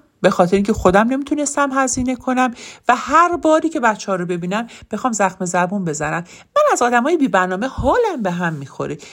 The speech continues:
یه برنامه میذارم، بعد یه مرتبه تصمیم می‌گیرن یه کار دیگه‌ای بکنن. خب خودشون می‌دونن. زخم زبان زدن، گوشه و کنایه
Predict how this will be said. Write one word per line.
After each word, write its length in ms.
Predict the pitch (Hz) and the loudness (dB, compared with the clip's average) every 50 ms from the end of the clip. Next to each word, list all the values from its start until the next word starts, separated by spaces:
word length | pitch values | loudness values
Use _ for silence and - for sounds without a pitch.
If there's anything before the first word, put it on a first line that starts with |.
| - - - - _ _ _ _ _ - | -20 -20 -20 -20 _ _ _ _ _ 2
یه 160 | 277 349 453 453 | 4 4 6 6
برنامه 460 | 415 359 320 294 294 294 302 349 359 | 4 4 4 2 -2 -2 -2 -2 -2
میذارم، 420 | 370 392 381 - 359 311 302 277 | -2 -2 0 2 2 2 4 4
بعد 180 | 262 320 320 285 | 4 2 2 2
یه 200 | 254 233 277 269 | 0 0 0 0
مرتبه 380 | 247 254 240 233 - 247 262 294 | 0 0 0 2 0 0 0 0
تصمیم 380 | - 262 226 - - - 247 | -2 -2 -2 -2 -6 -10 -10
می‌گیرن 280 | 247 208 208 208 220 226 | -8 -8 -6 -6 -6 -6
یه 80 | 226 | -6
کار 240 | 214 - 208 196 196 | -6 -4 -4 -4 -4
دیگه‌ای 300 | 185 160 160 - 160 156 | -4 -6 -8 -8 -8 -8
بکنن. 420 | 147 127 - _ - - - 170 170 | -8 -12 -12 _ -12 -12 -12 -14 -16
خب 280 | - - - - 392 - _ _ _ _ _ _ | -18 -18 -14 -14 -14 -14 _ _ _ _ _ _
خودشون 600 | _ - - 349 370 - - - - 381 370 330 | _ -10 -6 -6 -6 -6 -8 -10 -8 -8 -8 -6
می‌دونن. 540 | 285 247 220 - 180 165 147 - - - - _ _ _ _ _ _ _ _ _ _ _ _ _ _ _ _ _ _ _ _ _ _ _ _ _ _ _ _ _ _ _ _ _ _ _ _ _ _ _ _ _ _ _ _ _ _ _ _ _ _ _ _ _ _ _ _ _ _ _ _ _ _ | -6 -6 -6 -6 -6 -6 -6 -8 -12 -14 -16 _ _ _ _ _ _ _ _ _ _ _ _ _ _ _ _ _ _ _ _ _ _ _ _ _ _ _ _ _ _ _ _ _ _ _ _ _ _ _ _ _ _ _ _ _ _ _ _ _ _ _ _ _ _ _ _ _ _ _ _ _ _
زخم 380 | - - 226 226 220 - - 214 | 0 2 2 2 2 0 -2 0
زبان 380 | 196 - 208 196 185 190 185 | 2 4 2 2 2 -2 -4
زدن، 720 | 180 175 180 170 170 180 185 185 180 175 170 170 165 160 147 | -4 -4 -4 -4 -4 -4 -6 -6 -6 -6 -6 -8 -8 -10 -8
گوشه 360 | - 175 175 170 - - 202 | -4 -2 -2 0 0 0 0
و 120 | 196 190 180 | 0 -2 -2
کنایه 840 | 175 - 175 165 156 156 151 147 147 147 147 151 151 151 147 143 | -4 -6 -8 -6 -6 -6 -8 -8 -8 -8 -8 -8 -8 -8 -10 -12